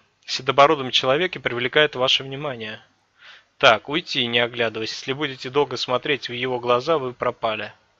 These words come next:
Резко изменить ситуацию. Нет, это у меня есть история для вас. Нормально. <laughs> Но у меня нету сказки об ужасе, к сожалению.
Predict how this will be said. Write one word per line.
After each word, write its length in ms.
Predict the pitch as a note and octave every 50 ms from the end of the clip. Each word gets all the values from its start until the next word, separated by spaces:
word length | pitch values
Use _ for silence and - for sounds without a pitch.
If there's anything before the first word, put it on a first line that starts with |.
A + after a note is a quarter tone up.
| _ _ _ _ _ _ _ _ _ _ _ - - - - - - - _ _ _ -
Резко 460 | B2 A#2+ C3+ D#3+ D#3 - - D#3 C#3
изменить 500 | - - B2+ A#2 A#2+ B2 B2+ C3 B2+ -
ситуацию. 760 | - - A#2+ - C3 B2 A#2+ A2 - - - - A2+ A2 A2 A#2+
Нет, 320 | B2+ C3+ A#2+ A2 - - -
это 240 | B2+ B2 - C3 B2
у 60 | A#2+
меня 480 | B2 A#2+ A#2+ B2 A#2+ A#2 A#2 A#2 - - -
есть 340 | - A#2 A2+ A2 - - -
история 500 | A#2 - - - A#2 A2+ G#2+ G#2+ G#2+ G#2+
для 240 | - A2 A2 G#2+ G#2+
вас. 320 | G#2+ G#2+ - - - -
Нормально. 720 | A#2+ A#2 C3+ C#3+ D#3+ E3 D#3 C#3+ C3 A#2+ A#2+ A#2+ B2 B2+ - _ _ - - - -
<laughs> 100 | F#3 F3+ - - - - _ _ _ - - - - - - - - - - _ _
Но 140 | C3+ C3 C3+
у 20 | C#3+
меня 160 | D#3 D#3+ E3
нету 260 | D#3+ D#3+ D3+ - C#3+
сказки 360 | - - D#3 C#3 - - -
об 200 | C3+ C3 C3 C3+
ужасе, 360 | C#3 B2+ B2 A#2+ - - -
к 60 | A2 -
сожалению. 760 | - - - - A#2+ A#2+ A#2 A#2 A2+ A2+ A2 A2 A2+ -